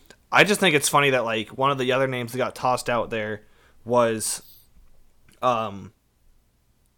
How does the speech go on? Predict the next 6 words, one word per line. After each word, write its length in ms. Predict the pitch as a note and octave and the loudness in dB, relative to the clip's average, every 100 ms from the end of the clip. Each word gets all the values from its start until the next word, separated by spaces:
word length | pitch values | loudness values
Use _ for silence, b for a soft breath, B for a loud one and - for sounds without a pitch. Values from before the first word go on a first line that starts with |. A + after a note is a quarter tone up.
| _ _ _ | _ _ _
was 180 | - G#2 | -16 -12
Frank 320 | - - D#3+ - | -8 -2 -4 0
Haith 440 | D3+ D3 - - _ _ _ _ _ | 2 2 2 -14 _ _ _ _ _
from 380 | - B2+ A2 - | -6 -6 -6 -10
Tulsa. 440 | - C3+ - G3 - _ _ _ _ _ _ _ _ _ _ - | -6 -4 -2 -4 -8 _ _ _ _ _ _ _ _ _ _ -4
Um, 480 | A#2+ A#2+ A2+ G2+ | 0 2 0 -6